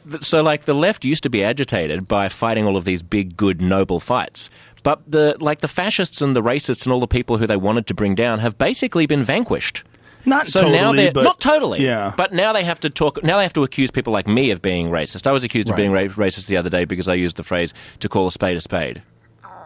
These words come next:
Speaker 2: Whoa!
Speaker 1: And in the
Speaker 2: That, you, what, you
Speaker 1: nineteen twenties,
Speaker 2: got called a racist for that?
Speaker 1: Yeah, in Harlem in the nineteen twenties, a spade was a bad word for black people.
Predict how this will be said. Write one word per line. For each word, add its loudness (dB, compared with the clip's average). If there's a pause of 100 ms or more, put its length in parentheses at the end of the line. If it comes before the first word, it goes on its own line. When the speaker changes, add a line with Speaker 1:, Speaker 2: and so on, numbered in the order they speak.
(340)
Speaker 2:
Whoa! 0
Speaker 1:
And 2
in 4
the 4
Speaker 2:
That, 0
you, 0
what, -2
you 2
Speaker 1:
nineteen 2
twenties, 2
Speaker 2:
got 0
called -2
a -4
racist -2
for -2
that? -2
Speaker 1:
Yeah, 2
in 0
Harlem 0
in 2
the 2
nineteen 0
twenties, -2
a -6
spade -2
was -2
a -2
bad -4
word -2
for -14
black -4
people. -12